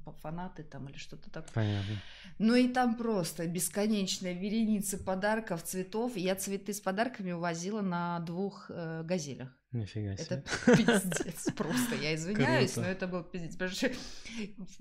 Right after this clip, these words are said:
Speaker 1: дома это было невозможно всё расставить, ни вас, ничего, я там чё только не придумывала. Ну, вот так, у меня просто одна комната вся была заставлена.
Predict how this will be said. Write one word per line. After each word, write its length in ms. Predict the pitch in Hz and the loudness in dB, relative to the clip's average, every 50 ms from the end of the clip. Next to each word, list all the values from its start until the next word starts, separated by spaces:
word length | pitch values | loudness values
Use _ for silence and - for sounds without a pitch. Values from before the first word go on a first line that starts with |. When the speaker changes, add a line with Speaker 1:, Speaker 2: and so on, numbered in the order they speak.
| 202 | -6
Speaker 1:
дома 440 | 190 185 202 262 294 320 330 285 220 | -4 0 0 2 2 2 2 0 0
это 180 | 202 - 196 185 | 0 0 -4 -4
было 200 | 180 202 202 196 | -4 -2 -2 -2
невозможно 580 | 190 190 180 175 175 175 185 190 208 208 196 180 | -2 -2 -4 -4 -4 -4 -4 -4 -4 -4 -4 -4
всё 240 | 165 - - - 190 | -4 -4 -4 -4 -2
расставить, 680 | 185 185 180 - - - 202 233 277 262 226 - - - | -2 -2 -4 -4 -4 -2 -2 -2 0 -2 -4 -6 -6 -4
ни 140 | 170 190 190 | -2 -2 -2
вас, 340 | 185 196 202 226 226 - | 0 -2 -2 -2 -2 -4
ничего, 480 | - 170 170 165 - - 180 180 202 202 | -4 -6 -6 -6 -6 -6 -6 -4 -4 -2
я 160 | 214 196 170 | -2 -2 -2
там 200 | 165 - 165 165 160 | -4 -4 -6 -6 -8
чё 140 | - - | -10 -12
только 260 | 180 - 185 180 - 185 | -12 -12 -12 -10 -8 -8
не 120 | 175 190 | -8 -8
придумывала. 580 | 185 - 190 190 190 185 180 160 165 160 160 170 | -8 -6 -6 -4 -4 -4 -2 -2 -2 -4 -2 -2
Ну, 140 | 185 196 190 | -2 -2 -2
вот 100 | 196 196 | -4 -4
так, 200 | 196 196 180 - | -4 -4 -4 -4
у 40 | 175 | -6
меня 120 | 185 185 | -8 -8
просто 200 | 175 - - - | -8 -8 -8 -8
одна 180 | 190 180 196 202 | -6 -6 -6 -6
комната 380 | 196 - 247 254 254 247 - 180 | -4 -2 0 0 0 0 -2 -6
вся 260 | - - - 196 185 | -8 -8 -8 -6 -6
была 280 | 180 170 170 170 165 165 | -4 -6 -6 -6 -8 -10
заставлена. 600 | 160 170 165 - - 202 226 269 294 254 190 | -10 -12 -12 -10 -4 -2 -2 0 0 -2 -2